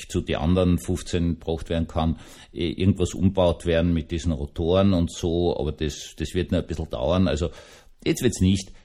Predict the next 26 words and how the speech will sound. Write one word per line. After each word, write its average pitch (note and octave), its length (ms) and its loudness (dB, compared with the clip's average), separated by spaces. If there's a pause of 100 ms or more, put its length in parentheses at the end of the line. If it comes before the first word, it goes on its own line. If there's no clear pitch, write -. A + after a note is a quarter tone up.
(140)
unmittelbar F#2 680 2 (320)
im E2+ 200 0
Einsatz B2+ 420 2
sein, A2 180 10
aber F2 140 4
die D#2+ 100 -2
schöne F#2+ 300 2
Nachricht F2+ 580 0
ist, - 400 -4
dass D#2+ 160 -4
also D2 200 -4
auf - 160 -8
jeden E2 200 0
Fall D2+ 180 -4
kein F#2 400 2
Krieg F2+ 360 -4
zwischen F2 360 -4
dem D2 220 -2 (420)
Westen D#2 800 0 (600)
und E2+ 380 0
Russland E2+ 440 -2
droht, G#2 300 0
aus F#2 120 0
dem E2 260 -4 (100)
einfachen F2 460 -2
Grund, F#2 320 0